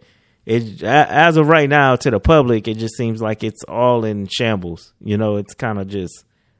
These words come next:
like, what we gonna do? You know, how we gonna do it? And then we wondering how, like, when they do, when they do finally roll this out, like,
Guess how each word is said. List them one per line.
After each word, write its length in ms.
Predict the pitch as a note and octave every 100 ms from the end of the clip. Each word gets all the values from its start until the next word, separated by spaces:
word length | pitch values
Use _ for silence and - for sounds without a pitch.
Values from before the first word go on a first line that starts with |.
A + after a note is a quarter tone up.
| _
like, 200 | F#2+ G2
what 220 | F2+ B2
we 80 | B2
gonna 240 | A#2 A#2 A2
do? 340 | A#2 A2+ A2+
You 120 | G#2
know, 80 | G2+
how 160 | G#2 G#2
we 80 | G2+
gonna 180 | F#2+ F#2
do 180 | G#2 G2+
it? 120 | G2+ _ _ _ -
And 160 | G2+
then 240 | B2+ C#3+ C3+
we 80 | C3
wondering 440 | C#3 C#3+ C#3 B2
how, 200 | A#2+ A#2
like, 180 | G2+ F#2 _
when 180 | A2 A#2
they 120 | A#2
do, 340 | A#2+ D3+ C#3
when 180 | - A2
they 140 | A2
do 200 | A2 D3+
finally 400 | C#3 B2+ A#2 A2+
roll 240 | A2 A#2 A2+
this 220 | G#2+ -
out, 240 | A2 G#2+
like, 300 | F2 F2+ E2